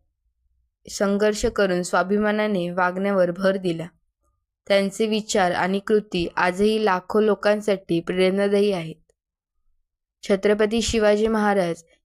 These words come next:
हे केवळ इतिहासातील नाव नाही, तर ती एक विचारधारा आहे. त्यांची दूरदृष्टी,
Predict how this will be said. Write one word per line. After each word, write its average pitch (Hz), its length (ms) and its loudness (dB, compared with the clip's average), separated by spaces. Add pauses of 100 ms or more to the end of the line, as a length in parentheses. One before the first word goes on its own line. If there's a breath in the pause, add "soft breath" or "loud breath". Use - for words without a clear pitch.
हे 202 80 2
केवळ 208 320 2
इतिहासातील 196 840 0 (180)
नाव 196 240 2
नाही, 180 320 -4 (600)
तर 196 140 2
ती 196 280 -2
एक - 200 -8
विचारधारा 208 640 0
आहे. 165 260 -8 (520)
त्यांची 196 380 0
दूरदृष्टी, 214 840 0